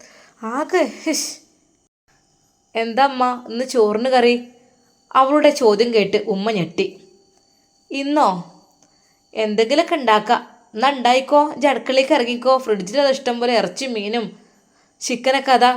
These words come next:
എടുത്തുണ്ടാക്കിക്കോ." "അല്ല, ഉണ്ടാക്കാൻ വേണ്ടിയിട്ടല്ല, ഞാൻ ചോദിച്ചു എന്ന് മാത്രം." "അല്ലേ, ബീഫ് ഉണ്ടാക്കുമ്പോഴേ കുറച്ച് എരിവ്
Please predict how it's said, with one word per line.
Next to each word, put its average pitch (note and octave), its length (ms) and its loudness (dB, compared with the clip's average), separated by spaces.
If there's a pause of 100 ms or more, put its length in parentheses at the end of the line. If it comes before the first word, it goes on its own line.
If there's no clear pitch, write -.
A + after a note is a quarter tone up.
(140)
എടുത്തുണ്ടാക്കിക്കോ." A#3 800 0 (1400)
"അല്ല, A#3 360 -2
ഉണ്ടാക്കാൻ G#3+ 540 -4
വേണ്ടിയിട്ടല്ല, B3 640 0
ഞാൻ C#4 100 -4 (100)
ചോദിച്ചു G#3 380 0
എന്ന് D#4 240 -2
മാത്രം." F3+ 320 -2 (460)
"അല്ലേ, A#3+ 320 2 (160)
ബീഫ് B3+ 420 -4 (460)
ഉണ്ടാക്കുമ്പോഴേ A3+ 520 0 (120)
കുറച്ച് - 600 -4 (400)
എരിവ് F#3+ 320 0